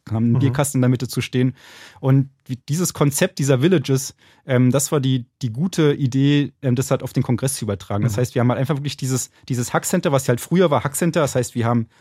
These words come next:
Speaker 1: Tische und Strom hingestellt und haben gesagt, „Hier ist Hackcenter, setzt euch irgendwie hin und hackt einfach.“ Und
Speaker 2: Ja.
Speaker 1: jetzt, ähm, ist es halt so geworden, dass, ähm, man halt wirklich kleine Gruppen hat, die sich halt selbstständig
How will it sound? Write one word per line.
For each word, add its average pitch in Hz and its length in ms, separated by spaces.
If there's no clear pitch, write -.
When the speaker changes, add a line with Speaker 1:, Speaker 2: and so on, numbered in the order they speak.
Speaker 1:
Tische 147 240
und 131 220
Strom 180 240
hingestellt 160 420
und 139 60
haben 135 80
gesagt, 127 340
„Hier 160 220
ist - 120
Hackcenter, 143 460
setzt 135 260
euch 139 100
irgendwie 127 200
hin 131 160
und 113 160
hackt 113 160
einfach.“ 98 260
Und 107 180
Speaker 2:
Ja. - 80
Speaker 1:
jetzt, - 240
ähm, 135 160
ist 131 100
es 135 80
halt 123 180
so 170 280
geworden, 147 560
dass, - 460
ähm, 123 580
man 127 240
halt 139 300
wirklich 151 380
kleine 196 500
Gruppen 160 360
hat, 143 360
die 139 80
sich 131 200
halt 135 160
selbstständig 156 800